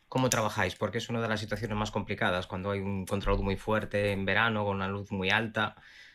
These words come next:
sombras muy duras, que en esos casos hay que utilizar mucha luz de relleno y a veces la potencia de los flashes tampoco es la más idónea.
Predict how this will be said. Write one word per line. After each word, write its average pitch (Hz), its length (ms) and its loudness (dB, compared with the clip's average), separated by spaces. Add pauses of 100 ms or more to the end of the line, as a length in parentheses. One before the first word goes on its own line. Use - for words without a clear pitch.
sombras 107 420 2
muy 101 180 2
duras, 113 360 2
que 107 100 -4
en 101 60 0
esos 101 200 -4
casos 104 200 -4
hay 107 60 -4
que 101 60 -4
utilizar 101 260 -4
mucha 101 220 -2
luz 98 120 -2
de 95 80 0
relleno 107 420 0
y 101 80 2
a 98 60 2
veces 107 280 0
la 101 120 -2
potencia 107 420 0
de 104 80 0
los 98 160 -4
flashes 107 320 -4
tampoco 101 400 -2
es 98 180 0
la 95 80 -4
más 95 220 -4
idónea. 87 400 -2